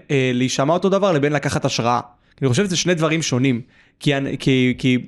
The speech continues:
זהו, אבל יש, יש להם בלבול בין שני הדברים האלה. כי אומרים, "בסדר, אתה אומר לי, תיקח השראה ממישהו אחר", אבל יש לו את השפה שלו, הוא מדבר כמו שהוא רוצה לדבר, אבל מצד שני,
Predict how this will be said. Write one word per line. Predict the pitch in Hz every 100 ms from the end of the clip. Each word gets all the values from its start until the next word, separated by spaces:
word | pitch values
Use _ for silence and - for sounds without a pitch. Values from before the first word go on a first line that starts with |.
| 143
זהו, | 127 170 139
אבל | 127 135
יש, | 135 165 202
יש | 208 196 202
להם | 233
בלבול | 175 156 156 175
בין | 151
שני | 151
הדברים | 135
האלה. | 131
כי | 123
אומרים, | 151 180 262 233
"בסדר, | 226 233 196
אתה | 147
אומר | 160 202
לי, | 247 208
תיקח | 180 214 220
השראה | 208 185 190
ממישהו | 170 175 175 156
אחר", | 151 139 117 - -
אבל | 143 135 131 -
יש | 151
לו | 196
את |
השפה | 180 170 180
שלו, | 165 180 254 -
הוא | 143
מדבר | 139 139 123 185
כמו | 190 185
שהוא | 185
רוצה | 170 180
לדבר, | 165 180 226
אבל | 135
מצד | 127 165 160
שני, | 165 170